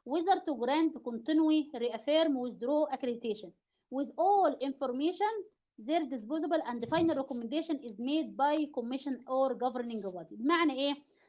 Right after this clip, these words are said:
بعد ما عملنا السيلف ستادي والاكسترنال ايفالويشن، الفريق بتاع التقييم وفريق الزياره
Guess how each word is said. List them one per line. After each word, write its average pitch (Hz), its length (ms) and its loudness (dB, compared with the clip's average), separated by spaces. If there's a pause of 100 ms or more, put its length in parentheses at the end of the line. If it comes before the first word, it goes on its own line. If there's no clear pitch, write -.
(100)
بعد 320 260 6
ما 269 80 2
عملنا 262 340 0
السيلف 247 340 -8
ستادي 240 320 -4
والاكسترنال 220 580 -4
ايفالويشن، 220 520 -2 (600)
الفريق 285 440 0
بتاع 233 240 2
التقييم 254 500 -4
وفريق 247 320 -4
الزياره 240 520 0